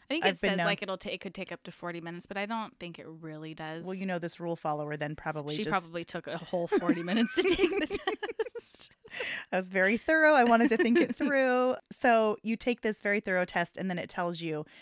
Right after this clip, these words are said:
Speaker 2: So sometimes when I think you look at the nine types, you can look at it and probably a lot of people can guess what theirs is. And, um, I did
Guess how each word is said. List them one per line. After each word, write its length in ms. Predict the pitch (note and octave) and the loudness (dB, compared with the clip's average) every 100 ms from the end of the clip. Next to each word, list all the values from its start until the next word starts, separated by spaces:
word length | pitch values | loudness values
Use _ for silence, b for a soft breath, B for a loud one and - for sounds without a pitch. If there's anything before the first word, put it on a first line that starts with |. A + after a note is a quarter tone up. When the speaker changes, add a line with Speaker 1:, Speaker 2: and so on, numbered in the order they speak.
| B | B
Speaker 2:
So 180 | - - | -8 -8
sometimes 720 | - - C4+ G4 - G3 G3 F3 | -6 -2 0 0 0 0 0 -4
when 140 | F#3 | -4
I 60 | E3+ | -4
think 200 | F#3 - | -6 -10
you 100 | E3 | -10
look 260 | D#3+ F3 F#3+ | -6 -4 -4
at 80 | |
the 60 | F3 | -6
nine 240 | E3 D#3+ D#3+ | -6 -6 -4
types, 420 | E3+ F#3+ - - B B B B | -2 -2 -4 -14 B B B B
you 100 | G3+ | -6
can 160 | G3 | -4
look 140 | F3+ E3+ | -4 -4
at 60 | |
it 100 | E3 | -4
and 80 | E3 | -6
probably 540 | - - F#3 F3 E3 D#3 | -10 -4 -2 -2 -4 -4
a 80 | |
lot 100 | D3+ D#3+ | -4 -4
of 40 | |
people 180 | E3+ D3+ | -6 -10
can 200 | - D#3+ | -10 -6
guess 500 | D3 E3 - - - - | -4 -4 -2 -4 -4 -6
what 160 | D#3+ | -8
theirs 340 | D#3 D#3 D3 - | -6 -8 -10 -8
is. 420 | F3 F3 G#3+ B3+ - F3+ | -2 0 0 -4 -8 -6
And, 400 | F#3 F3 E3 - | -4 -4 -6 -6
um, 220 | E3 D3+ D#3 | -4 -4 -4
I 140 | D#3+ E3+ | -6 -4
did 320 | C#3+ D3+ | -4 -6